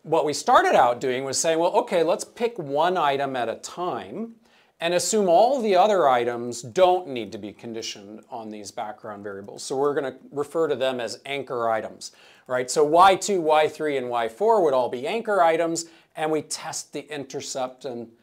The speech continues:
the factor loading of Y one and whether it needs to be a function of the covariates. Okay, and then we go to Y two and we treat Y one, Y three, Y four as anchor items, and we tested the intercept and slope.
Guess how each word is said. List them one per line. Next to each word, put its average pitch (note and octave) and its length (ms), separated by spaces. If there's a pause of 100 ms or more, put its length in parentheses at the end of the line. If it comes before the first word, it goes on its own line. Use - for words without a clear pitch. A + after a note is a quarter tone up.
the C3+ 120
factor B2+ 440
loading A#2 380
of G#2+ 120
Y G#2 240
one G#3 320
and C3 160
whether A#2+ 340
it G3+ 220
needs A#2+ 280
to - 60
be A2+ 180
a G2+ 60
function G#2 540 (320)
of B2 160
the A#2 100
covariates. G#2+ 680
Okay, D3+ 340
and C3+ 120
then F#3+ 500 (260)
we D#3 120
go C#3+ 160
to C#3 80
Y B2+ 300
two A3+ 460
and C#3 100
we C#3+ 80
treat D#3+ 280
Y B2+ 220
one, A2+ 360
Y G#2+ 180
three, A2+ 300
Y C#3 280
four C#4+ 400
as B2+ 140
anchor A2+ 340
items, G#2+ 380
and C3+ 100
we C3+ 120
tested B2 480
the A#2+ 100
intercept A#2 540
and A#2+ 100
slope. A#2+ 340